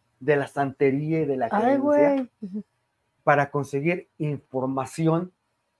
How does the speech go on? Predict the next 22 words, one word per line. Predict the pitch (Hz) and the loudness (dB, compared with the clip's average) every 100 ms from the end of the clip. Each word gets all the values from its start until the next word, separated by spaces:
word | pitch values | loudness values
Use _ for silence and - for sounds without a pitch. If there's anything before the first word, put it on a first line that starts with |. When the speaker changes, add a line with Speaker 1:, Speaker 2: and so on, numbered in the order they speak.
| _ _ _ | _ _ _
Speaker 1:
para | 135 135 135 | 0 2 2
localizar | 143 139 139 135 127 - 165 147 | 0 0 2 2 0 2 2 2
a | - 127 | -2 -2
esta | 131 127 113 | -2 -4 -4
persona. | 135 120 160 151 - | -2 -2 -2 -2 -2
De | 139 | -2
hecho, | 160 208 208 | 2 2 4
como | 180 143 131 135 | 0 2 0 -2
dato | - 180 180 - 139 - _ _ _ _ _ _ | 4 4 4 0 -2 -4 _ _ _ _ _ _
curioso, | 139 135 175 165 165 202 - _ _ _ _ _ - | -2 2 4 4 2 0 -2 _ _ _ _ _ -4
ojo, | 147 - 185 185 _ _ _ _ _ _ _ _ | -2 -2 -4 -6 _ _ _ _ _ _ _ _
cuando | 165 156 156 151 | 4 6 4 4
comienza | 147 147 175 185 208 | 2 2 2 2 2
la | 175 151 | 2 2
película | 147 151 - 156 160 - | 0 0 0 2 2 -2
es | 151 | -6
Mickey | 151 151 151 | -6 -4 -2
Rourke | 135 139 143 | 0 0 -2
bajando | 135 135 131 | -2 -2 -2
en | 131 | -4
un | 131 | -6
ascensor. | 120 113 - | -8 -10 -10